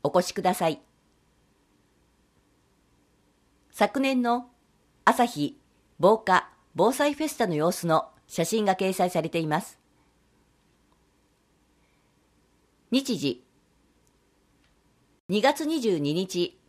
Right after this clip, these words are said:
土曜、十時から十二時三十分。防火・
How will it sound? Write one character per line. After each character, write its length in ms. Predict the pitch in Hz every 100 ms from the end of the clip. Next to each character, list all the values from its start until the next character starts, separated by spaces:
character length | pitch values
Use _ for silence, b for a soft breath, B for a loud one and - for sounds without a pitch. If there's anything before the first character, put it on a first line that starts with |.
| _ _
土 100 | 175
曜、 360 | 196 185 92 - _ _ _ _ _ _ _ _
十 240 | 165 277 311
時 140 | 147
か 100 | 156
ら 240 | 143 - - _ _
十 180 | 175 226
二 140 | 277
時 100 | 220
三 240 | 190 143 170
十 100 | 220
分。 320 | - 147 123 - _ _ _ _ _ _ _ _ _ _ _ _ _ _ _ _ _ _ _ _ _ -
防 220 | 180 262
火・ 300 | 254 233 -